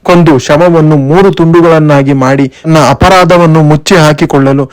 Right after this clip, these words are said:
ಶವವನ್ನು ಹೊಂಡಕ್ಕೆ ಎಸೆಯಲಾಗಿದೆ ಎಂದು ಹೇಳಲಾಗುತ್ತಿದೆ. ಇದು ಕೇವಲ ಪ್ರಾಥಮಿಕ ಮಾಹಿತಿಯಾಗಿದೆ. ನಿಖರ ಕಾರಣವನ್ನು ಪೊಲೀಸರು ಇನ್ನೂ ತನಿಖೆ ನಡೆಸುತ್ತಿದ್ದಾರೆ. ಪೊಲೀಸರ ತನಿಖೆಯಿಂದಷ್ಟೇ ಇನ್ನಷ್ಟು ಸತ್ಯಗಳು ಹೊರಬರಬೇಕಿದೆ.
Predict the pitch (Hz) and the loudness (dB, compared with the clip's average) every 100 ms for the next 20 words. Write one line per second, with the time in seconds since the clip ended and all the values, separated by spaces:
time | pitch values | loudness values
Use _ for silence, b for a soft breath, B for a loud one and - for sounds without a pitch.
0 | B - 170 190 180 165 165 135 151 175 | B -4 0 2 2 2 0 0 0 0
1 | - 160 135 - 160 151 143 143 151 139 | 0 0 0 0 0 2 0 0 0 0
2 | 139 143 131 135 139 131 127 - 117 - | 0 2 2 2 2 0 -2 -4 -6 -8
3 | _ - 190 151 147 127 - 240 165 147 | _ -8 -2 0 0 -2 -2 0 2 0
4 | 139 139 156 170 165 165 147 139 139 135 | 0 -2 -2 0 -2 0 0 0 0 0
5 | 135 123 123 120 - - - 160 156 202 | 0 0 -2 -6 -8 -20 -6 -4 0 0
6 | 180 151 151 151 143 135 139 123 160 160 | 0 0 0 2 0 0 -2 0 0 0
7 | 135 139 131 147 175 175 147 143 156 139 | 0 -2 0 0 0 0 -2 -2 0 0
8 | 131 - 139 131 120 123 120 - _ 175 | -2 -2 -4 -6 -4 -4 -4 -8 _ -2
9 | 196 185 170 160 151 160 170 165 147 135 | 0 0 0 0 0 0 0 0 0 -2
10 | - 156 135 151 170 - 160 135 - 139 | -2 -2 0 0 0 -2 -4 -4 -4 -2
11 | 135 131 131 135 135 127 120 123 120 - | 0 0 0 0 0 0 -2 -4 -8 -10